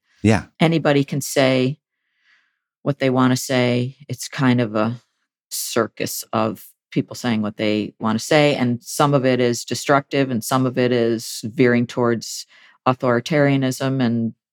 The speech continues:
Speaker 2: that's what free speech is. Should there be any limits on it?
Speaker 1: Well, that's the question. I mean, what does free speech actually mean? This is very interesting.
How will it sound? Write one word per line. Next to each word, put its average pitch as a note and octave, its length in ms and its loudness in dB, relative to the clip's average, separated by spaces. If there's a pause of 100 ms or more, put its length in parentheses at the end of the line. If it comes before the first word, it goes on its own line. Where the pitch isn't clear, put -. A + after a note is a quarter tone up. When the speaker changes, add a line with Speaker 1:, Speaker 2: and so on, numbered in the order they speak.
(180)
Speaker 2:
that's C3 340 2
what C3 180 0
free C3 200 -2
speech - 360 -2
is. - 320 -2 (480)
Should G#3 140 4
there F3+ 80 6
be F3 200 2
any F3 220 2
limits D#3+ 420 0
on G3+ 180 -2
it? A#3+ 120 -4 (960)
Speaker 1:
Well, F2+ 100 0
that's E2 260 0
the G2+ 340 2
question. G2+ 600 0 (120)
I - 20 -2
mean, A2 160 2
what A#2 120 4
does C3+ 120 0
free A#2 200 0
speech - 300 0
actually E2+ 440 -4
mean? B1+ 300 -8
This - 200 -4
is D#2+ 60 -6
very G#2 400 2
interesting. - 580 -6